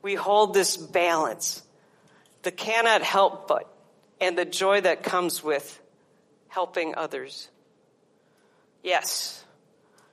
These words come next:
do so in word, for sure.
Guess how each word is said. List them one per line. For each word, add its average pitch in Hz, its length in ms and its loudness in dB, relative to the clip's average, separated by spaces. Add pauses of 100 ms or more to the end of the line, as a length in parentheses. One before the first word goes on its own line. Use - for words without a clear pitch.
(880)
do 208 140 -10
so 196 300 -2
in 165 200 -4
word, 262 440 2 (440)
for 185 120 -4
sure. 170 500 -2